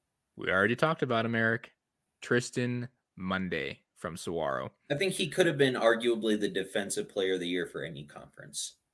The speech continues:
Speaker 1: He could have been the player of the year for five A.
Speaker 2: Yeah.
Speaker 1: Honestly. I think he
Speaker 2: Yeah.
Speaker 1: was actually in the running for that too.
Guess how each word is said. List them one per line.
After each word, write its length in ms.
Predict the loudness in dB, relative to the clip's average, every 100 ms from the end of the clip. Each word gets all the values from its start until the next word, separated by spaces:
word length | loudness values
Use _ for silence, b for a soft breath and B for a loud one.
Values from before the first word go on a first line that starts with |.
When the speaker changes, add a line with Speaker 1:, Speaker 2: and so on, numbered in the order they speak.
| -2
Speaker 1:
He 180 | 2 6
could 160 | 8
have 60 | 8
been 120 | 6
the 60 | 2
player 280 | 0 0 0
of 100 | -2
the 80 |
year 220 | -6 -6 -6
for 220 | -8 -8
five 280 | -6 -6 -6
A. 100 | -10 _ _ _ _ -4
Speaker 2:
Yeah. 240 | -2 -2 -4 -6
Speaker 1:
Honestly. 420 | -6 -6 -10 -12 _ 0
I 120 | 2
think 180 | 4 6
he 60 | 6
Speaker 2:
Yeah. 60 |
Speaker 1:
was 120 | 6
actually 380 | 6 6 4 -2
in 80 | -2
the 100 | -2
running 260 | -4 -6 -10
for 120 | -8
that 240 | -8 -8
too. 180 | -10 -14